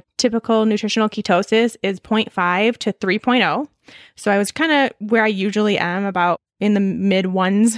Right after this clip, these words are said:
<laughs> So I was at one point eight, and then I ate a meal that included about a cup of sweet potatoes, some roasted sweet potatoes. And so I was testing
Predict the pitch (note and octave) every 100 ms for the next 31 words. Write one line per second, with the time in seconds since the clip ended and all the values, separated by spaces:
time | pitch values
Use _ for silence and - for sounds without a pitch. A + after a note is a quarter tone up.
0 | - A#3+ C4+ B3 G#3+ - - - A#3+ A#3
1 | B3 A3 B3 D4+ D4+ G3 C4 - - -
2 | - A#3 B3 B3+ G#3+ A3 - - G3+ A3
3 | - - - _ _ _ - A#3+ G#3+ D#3
4 | F#3+ B3 A#3 G#3+ G#3 G3+ - A#3 A3 A3+
5 | - - G#3 G3 F#3+ G#3+ - F#3+ F3+ F#3
6 | - F#3 - - - - - - _ -
7 | F#3+ F3+ F#3+ F#3 - - E3+ - - -
8 | - - - - - G#3 G3+ G#3 G3+ F#3+
9 | - - D4+ - - D#3 E3+